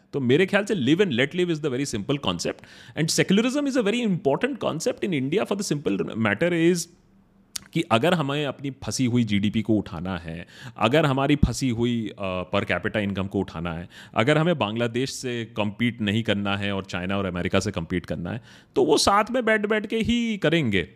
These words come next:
तो उतना तो करना ही पड़ेगा। तेजस जानी बहुत गुस्से में हैं। "ओके देशभक्त जी", चलो जी तो बोल दिया।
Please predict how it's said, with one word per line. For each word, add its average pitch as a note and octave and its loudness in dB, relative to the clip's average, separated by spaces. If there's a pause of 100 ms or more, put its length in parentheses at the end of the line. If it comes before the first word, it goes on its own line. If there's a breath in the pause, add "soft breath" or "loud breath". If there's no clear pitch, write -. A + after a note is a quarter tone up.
(800 soft breath)
तो G#2 -2
उतना B2 -2
तो C#3+ 0
करना A2 0
ही G2 -4
पड़ेगा। - -12 (920 loud breath)
तेजस D#3 2
जानी C#3+ 0 (220)
बहुत A2 -6
गुस्से A#2+ 0
में C#3 4
हैं। F3 -2 (120)
"ओके B2+ 2
देशभक्त C3 -6
जी", F3 0 (680 soft breath)
चलो B2+ -2
जी G#2+ 2
तो A2 4
बोल F#2 -2
दिया। G#2+ 4